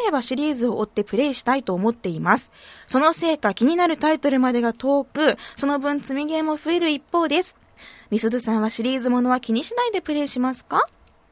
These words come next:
うーん。私はですね、新作が、例えば二作目や三作目が発表された時に、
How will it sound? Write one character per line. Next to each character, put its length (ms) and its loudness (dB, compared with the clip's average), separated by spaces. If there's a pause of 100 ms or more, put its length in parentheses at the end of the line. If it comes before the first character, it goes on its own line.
(520)
う 40 -2
ー 960 -2
ん。 80 -10 (880)
私 360 -2
は 140 2
で 100 -4
す 120 -12
ね、 320 -2 (1160)
新 280 -4
作 280 0
が、 240 2 (180)
例 100 2
え 60 2
ば 100 2
二 140 0
作 300 0
目 120 0
や 140 2
三 240 -2
作 200 -4
目 120 -2
が 100 -2
発 220 0
表 140 2
さ 100 0
れ 80 0
た 100 -2
時 240 -2
に、 200 2